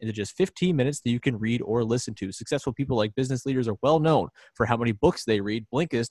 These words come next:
helps you, the busy person, get those main points of those books into your brain like a quick little download, and its audio feature as well makes it super easy to finish a book while you're doing another task, while you're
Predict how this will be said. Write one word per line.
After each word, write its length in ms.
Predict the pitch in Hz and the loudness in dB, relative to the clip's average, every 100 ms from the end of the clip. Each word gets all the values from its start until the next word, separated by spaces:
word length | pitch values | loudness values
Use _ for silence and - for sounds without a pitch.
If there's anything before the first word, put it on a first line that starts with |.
| - | -4
helps 300 | 135 - - | -4 -4 -2
you, 340 | 170 196 123 - - - | 6 6 6 2 -6 -2
the 100 | 117 | 4
busy 320 | 165 202 196 | 6 6 4
person, 420 | - 120 - 117 | 4 4 2 0
get 220 | 110 165 | 2 0
those 180 | 165 123 | 0 -2
main 240 | 117 135 151 | -2 -2 4
points 320 | - 147 143 | 4 4 -2
of 80 | 120 | 0
those 200 | 135 120 | 0 2
books 300 | 127 131 - | -2 -2 -4
into 300 | 160 214 196 | -4 -2 -2
your 240 | 180 180 160 | 0 2 2
brain 340 | 143 151 180 | 0 0 0
like 140 | 139 | -2
a 40 | 110 | 2
quick 240 | - 220 | 2 4
little 160 | 220 220 | 2 2
download, 520 | 175 131 127 131 127 - - 120 | 4 4 6 6 6 0 -10 -4
and 100 | 123 | -2
its 140 | 113 113 | -2 2
audio 360 | 185 214 143 | 2 4 2
feature 380 | - 135 - 123 | 2 -4 -4 -6
as 100 | 107 | -4
well 460 | 101 175 147 110 - - | 0 6 8 6 4 -6
makes 200 | 113 110 | -8 -6
it 80 | 113 | -8
super 340 | - 220 - 131 | -2 0 2 2
easy 180 | 123 | 0
to 80 | 117 | -2
finish 300 | - 120 113 | -2 -4 -4
a 60 | 107 | -4
book 240 | 113 117 | -4 -4
while 180 | 110 101 | -4 -4
you're 140 | 110 117 | -4 -2
doing 220 | 123 135 | -2 -2
another 180 | 143 165 | -2 -2
task, 420 | 151 190 110 - | 0 0 0 -4
while 100 | |
you're 80 | 101 | -8